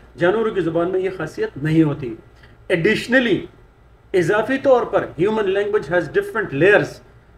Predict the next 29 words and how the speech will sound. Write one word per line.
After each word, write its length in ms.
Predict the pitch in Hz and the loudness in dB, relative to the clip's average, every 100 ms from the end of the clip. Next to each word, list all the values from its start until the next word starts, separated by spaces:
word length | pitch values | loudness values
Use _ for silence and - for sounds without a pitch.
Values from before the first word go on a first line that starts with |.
| - | -6
of 80 | 175 156 | -6 0
meaning 300 | 185 196 156 - - - 180 | 0 2 0 -2 -16 -10 -6
and 120 | 175 170 | -4 -2
context 460 | 180 - 196 - - - - - - - | -2 0 -2 -4 -16 -20 -20 -20 -10 0
that 180 | 202 208 | 0 0
are 260 | 175 143 165 | -4 -2 -2
not 100 | 247 - | -4 -4
found 220 | 190 180 233 | -4 -4 -6
in 140 | 262 - 147 | -8 -8 -6
animal 300 | 143 151 262 - - - | -4 -4 -4 -8 -20 -12
sounds। 280 | 131 117 110 - - - - _ - - - | -10 -10 -14 -20 -20 -20 -20 _ -20 -6 -2
अब 140 | 202 | 0
यूल 380 | 160 254 320 247 | 0 6 6 6
नतीजा 300 | 208 247 247 | 0 -2 -2
अखज़ 200 | 226 - | -2 -2
करता 220 | 196 180 | -2 -2
है 60 | 208 | -4
कि 100 | 214 | -4
इंसानी 320 | 196 202 208 | -6 -4 -4
ज़बान 260 | 180 180 190 | 0 0 0
की 100 | 202 | -2
मुनफरिद 440 | 170 165 165 202 | -2 -2 -4 -6
खसूसियात 540 | - 170 170 175 180 185 | -4 -8 -4 -4 -4 -4
इसे 200 | - 185 | -4 -4
दीगर 340 | 143 175 202 | -2 2 2
मवासली 440 | 165 156 151 180 | 0 -4 -2 -2
निज़ा-, 380 | 170 156 143 147 | -2 -2 -2 -4
निज़ामों 400 | 143 139 147 151 | -4 -2 -2 -4
से 240 | 151 269 | -4 -6